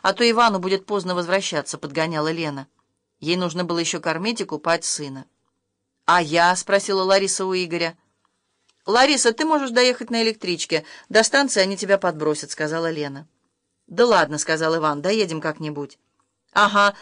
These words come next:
до первого гаишника. Да ты еще и вина выпил, не расплатишься". Тогда Иван повез только Илюшу. Игорь поехал с Ларисой на электричке.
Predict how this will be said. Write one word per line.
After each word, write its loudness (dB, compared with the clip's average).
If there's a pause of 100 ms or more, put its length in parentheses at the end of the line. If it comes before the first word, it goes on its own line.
(140)
до 4
первого 6
гаишника. 0 (560)
Да 4
ты 2
еще 4
и 4
вина 4
выпил, -2
не 0
расплатишься". 0 (1080)
Тогда 0
Иван 4
повез -2
только -8
Илюшу. -10 (520)
Игорь 2
поехал 2
с -8
Ларисой 0
на -2
электричке. -8